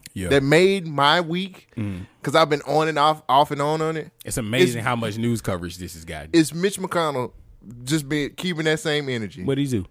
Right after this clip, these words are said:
Speaker 2: That nigga was like, "I ain't finna support this. I ain't with it. You ain't getting my vote, motherfucker. You can keep all this bullshit.
Speaker 1: Mm.
Speaker 2: I'm not fucking with you, and you know I'm not fucking with you." And I, you know what?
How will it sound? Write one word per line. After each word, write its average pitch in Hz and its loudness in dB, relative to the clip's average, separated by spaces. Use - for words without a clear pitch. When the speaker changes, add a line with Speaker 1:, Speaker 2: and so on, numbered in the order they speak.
Speaker 2:
That 226 2
nigga 277 -4
was 247 -2
like, 196 4
"I 185 -2
ain't 427 0
finna 370 0
support 320 -2
this. 381 0
I 370 0
ain't 381 2
with 427 8
it. - -4
You 269 2
ain't 302 -2
getting 320 0
my 330 4
vote, 269 8
motherfucker. 285 0
You 240 4
can 233 -8
keep 277 -2
all 214 6
this 254 -2
bullshit. 262 0
Speaker 1:
Mm. 107 0
Speaker 2:
I'm 247 4
not 254 4
fucking 254 2
with 247 -6
you, 262 -6
and 202 2
you 240 -4
know 240 4
I'm 175 2
not 151 0
fucking 143 0
with 123 -4
you." 98 -8
And 185 4
I, 190 4
you 202 -2
know 240 4
what? 269 0